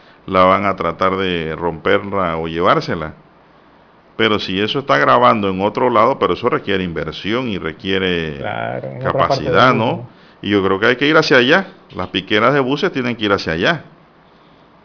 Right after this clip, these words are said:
Speaker 2: Igualmente el G P S, ¿no? Eh,
Speaker 1: Claro.
Speaker 2: colocarle el sistema de posicionamiento global a, a estos transportes públicos para saber, eh, qué ruta van y, y si se desvían principalmente
Speaker 1: Lo mismo
Speaker 2: de la
Speaker 1: en los
Speaker 2: ruta.
Speaker 1: taxis,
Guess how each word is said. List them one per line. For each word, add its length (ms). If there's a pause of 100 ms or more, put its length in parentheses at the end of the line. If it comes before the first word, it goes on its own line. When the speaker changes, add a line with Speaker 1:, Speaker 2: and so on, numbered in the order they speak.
(800)
Speaker 2:
Igualmente 600
el 60
G 140
P 180
S, 180
¿no? 260
Eh, 40
Speaker 1:
Claro. 400
Speaker 2:
colocarle 840
el 240
sistema 340
de 80
posicionamiento 760
global 400
a, 320
a 60
estos 240
transportes 460
públicos 580
para 200
saber, 420
eh, 520 (160)
qué 180 (160)
ruta 300
van 400
y, 320
y 60
si 120
se 180
desvían 500
principalmente 520
Speaker 1:
Lo 20
mismo 140
Speaker 2:
de 60
la 60
Speaker 1:
en 60
los 100
Speaker 2:
ruta. 140
Speaker 1:
taxis, 420